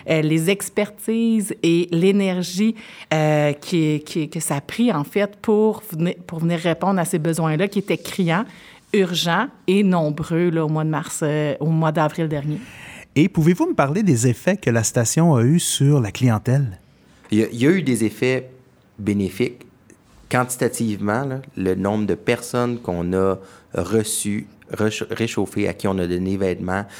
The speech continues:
Speaker 3: on a donné, euh, sur un espace de quelques semaines, au-delà de trois mille dépannages alimentaires. Euh, c'est, il y a, il y avait des gens qui revenaient à tous les jours.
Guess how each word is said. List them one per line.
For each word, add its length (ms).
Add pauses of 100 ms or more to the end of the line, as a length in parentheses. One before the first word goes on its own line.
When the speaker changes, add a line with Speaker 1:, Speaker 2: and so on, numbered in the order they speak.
(200)
Speaker 3:
on 160
a 60
donné, 340 (220)
euh, 100
sur 460
un 160
espace 480
de 80
quelques 400
semaines, 520 (360)
au-delà 420
de 140
trois 320
mille 260
dépannages 540
alimentaires. 920 (420)
Euh, 500
c'est, 220
il 200
y 100
a, 100
il 80
y 60
avait 400
des 180
gens 220
qui 200
revenaient 320
à 100
tous 180
les 160
jours. 440